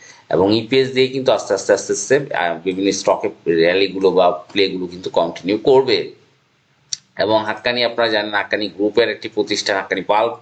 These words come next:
এবং এছাড়া তাদের হাক্কানি রিফিলিং স্টেশন, হাক্কানি মোটরস লিমিটেড, এগুলো রয়েছে। এবং এটা হচ্ছে চিরাংয়ের অফিস, আপনারা জানেন। আহ, এটা হচ্ছে নর্থ পাহাড়তলি, চট্টগ্রাম। এবং হাক্কানি পাল্পের, আহ,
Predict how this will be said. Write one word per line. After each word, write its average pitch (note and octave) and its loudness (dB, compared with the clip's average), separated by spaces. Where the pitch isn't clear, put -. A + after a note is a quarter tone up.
এবং F#2+ 2
এছাড়া G2+ 0
তাদের G2 2
হাক্কানি G2 -4
রিফিলিং G2+ 0
স্টেশন, G#2 -2
হাক্কানি F#2+ -2
মোটরস G2 0
লিমিটেড, G#2 0
এগুলো F#2+ 2
রয়েছে। G#2+ 4
এবং F#2+ -2
এটা F#2 -2
হচ্ছে F#2 -2
চিরাংয়ের G2+ 0
অফিস, B2 -2
আপনারা F2+ 0
জানেন। F#2 -2
আহ, E2 -4
এটা E2+ -2
হচ্ছে F2+ -4
নর্থ G2 0
পাহাড়তলি, G#2 0
চট্টগ্রাম। D2+ -2
এবং F#2+ -2
হাক্কানি A2+ -4
পাল্পের, A#2 0
আহ, - -4